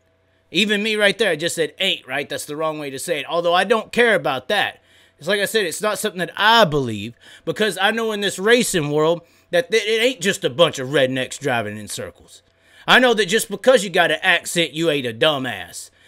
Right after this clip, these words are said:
I know just because of this or that or whatever the image may look like,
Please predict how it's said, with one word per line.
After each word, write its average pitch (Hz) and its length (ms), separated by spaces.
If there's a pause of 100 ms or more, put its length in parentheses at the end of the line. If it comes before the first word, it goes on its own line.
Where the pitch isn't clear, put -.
(160)
I 220 160
know 233 240
just 196 300
because 233 540 (460)
of 160 220
this 220 360
or 190 200
that 214 380
or 175 120
whatever 202 540
the 175 260
image 226 320
may 208 200
look 208 240
like, 180 300